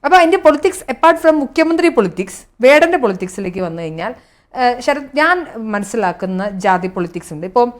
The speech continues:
ആ, ഇവിടെ ജാതി ഉണ്ട്, അല്ലെങ്കിൽ ജാതി ഉണ്ടായിരുന്നു, ജാതിയുടെ പേരിൽ ആളുകളെ മാറ്റി നിർത്തിയിട്ടുണ്ട്, അതിഭീകരമായ രീതിയിലുള്ള പ്രശ്നങ്ങൾ, ഒരു പാസ്റ്റ്, ഒരു ഭൂതകാലം നമുക്കുണ്ട്, ഇല്ല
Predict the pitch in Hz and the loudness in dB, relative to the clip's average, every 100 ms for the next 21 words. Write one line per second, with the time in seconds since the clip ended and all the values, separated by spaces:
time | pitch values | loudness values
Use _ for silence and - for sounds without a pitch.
0 | _ _ _ - 330 330 240 233 202 190 | _ _ _ -8 -4 2 4 4 4 4
1 | 208 208 170 170 247 214 220 220 202 185 | 2 -4 -4 -2 -2 -2 -4 -4 -4 0
2 | 180 185 196 165 170 170 175 247 226 190 | 0 0 -4 -6 -4 -4 -4 -4 -2 -2
3 | 196 190 175 180 175 175 185 185 160 156 | -4 -6 -6 -8 -6 -6 -6 -6 -6 -8
4 | 196 202 214 214 214 220 311 370 302 262 | -8 -8 -10 -10 -4 -4 -2 2 4 4
5 | 240 220 202 196 190 180 190 196 208 - | 2 0 -4 -6 -8 -8 -6 -6 -8 -10
6 | 247 233 226 226 _ - 277 - 208 214 | -6 -4 -4 -6 _ -8 -8 0 2 2
7 | 226 - 165 226 202 208 196 185 220 214 | -2 -4 -4 -2 -2 -2 -2 -4 -4 -6
8 | 214 185 156 - 226 233 | -6 -6 -6 -6 -4 0